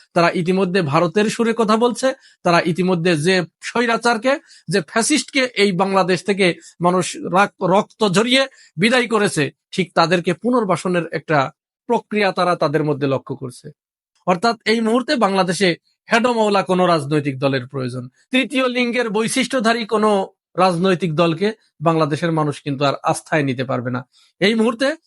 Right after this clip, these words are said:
বাংলাদেশের মানুষের আস্থায় প্রবেশ করতে হলে, তাদের হৃদয়ের ভিতরে প্রবেশ করতে হলে,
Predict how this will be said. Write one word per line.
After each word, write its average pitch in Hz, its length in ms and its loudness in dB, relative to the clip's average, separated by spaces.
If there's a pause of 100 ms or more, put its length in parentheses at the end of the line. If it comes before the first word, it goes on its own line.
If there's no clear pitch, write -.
(180)
বাংলাদেশের 202 640 0
মানুষের 214 460 0 (400)
আস্থায় 247 560 0 (160)
প্রবেশ 214 340 2
করতে 196 300 0
হলে, 208 220 2 (400)
তাদের 202 320 2
হৃদয়ের 220 420 2
ভিতরে 208 300 0
প্রবেশ 190 340 0
করতে 180 240 -2
হলে, 202 160 2